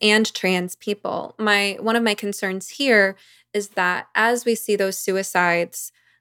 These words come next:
there will be narratives given to the suicides that say this was because of transphobia. We're already seeing that that narrative is given to the poorer mental health outcomes,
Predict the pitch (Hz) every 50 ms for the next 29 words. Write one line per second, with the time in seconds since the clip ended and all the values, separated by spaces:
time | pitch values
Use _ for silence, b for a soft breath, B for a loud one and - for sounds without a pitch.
0 | _ - 220 208 202 190 208 202 202 202 208 220 233 233 233 220 196 185 180 175
1 | - 190 175 180 165 165 170 170 175 - - - 254 254 226 214 - - - 170
2 | 170 170 - - 165 165 165 160 160 165 - - - - 202 - - - - 185
3 | 185 185 185 196 - - 202 185 - - 185 185 - - - - 208 202 208 196
4 | - - - - 165 165 - - - - - _ _ _ _ _ _ _ _ -
5 | - - 175 165 175 - - - 180 - - - - - - - - B B B
6 | B B - 226 233 226 233 233 233 233 233 226 - - - 233 226 220 190 165
7 | - - - - - 196 208 185 135 - - 202 196 - - 196 190 190 190 196
8 | 190 185 190 196 190 190 180 196 196 185 185 180 175 175 175 180 - b b b
9 | b b b - - - - 214 196 185 180 180 180 180 180 175 - - _ _
10 | _ _ - 214 208 - - - 247 233 226 226 214 208 208 202 233 - - 196
11 | 185 185 180 170 165 190 - - - 185 190 214 - - - - 190 180 170 165
12 | 185 202 208 - - -